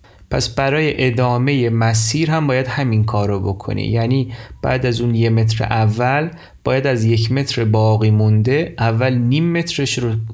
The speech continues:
طی کنی، بعد از نیم متر باقی مونده بیست و پنج سانتش رو و همینطور الی آخر. یعنی باید هر بار نیمی از فاصله باقی مونده رو طی کنی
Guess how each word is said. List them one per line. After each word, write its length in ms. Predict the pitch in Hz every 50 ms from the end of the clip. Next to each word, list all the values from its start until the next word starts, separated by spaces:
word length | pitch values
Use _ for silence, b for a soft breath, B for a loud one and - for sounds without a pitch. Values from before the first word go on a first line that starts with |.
| -
طی 240 | - - 110 110 110
کنی، 500 | 110 - 110 110 107 107 107 107 - B B B B B B B B -
بعد 220 | 143 143 151 143
از 180 | 151 139 131 123
نیم 220 | 127 127 123 123
متر 300 | 123 123 117 - - 127
باقی 360 | 117 113 120 117 117 113 113 113
مونده 400 | 113 113 113 113 113 127 117 110
بیست 360 | 110 110 113 107 - - 110
و 60 | 101
پنج 300 | 107 - 135 143 165 170
سانتش 540 | 170 - 165 160 160 151 - 170 170 165 -
رو 340 | - 180 180 185 190 180 B B B B B -
و 80 | 135 135
همینطور 720 | 135 156 165 170 175 175 175 170 170 - 175 170 165 - - -
الی 160 | - 151 147
آخر. 560 | 135 120 117 110 104 - - - 98 101 110 - - - - - B B B B B B -
یعنی 140 | 147 160 156
باید 220 | 156 156 160 156 -
هر 320 | - 160 143 135 131 127
بار 260 | 123 131 151 151 143
نیمی 680 | 127 117 120 123 131 139 151 160 160 151 143 123 120 117
از 180 | 110 110 110 110
فاصله 580 | 113 117 113 - 110 - 120 117 131 143 147
باقی 320 | 135 127 120 113 107 110 107
مونده 360 | 107 110 104 107 113 107 104
رو 100 | 98 92
طی 260 | 95 - 104 95 95
کنی 360 | - - 101 98 95 101 -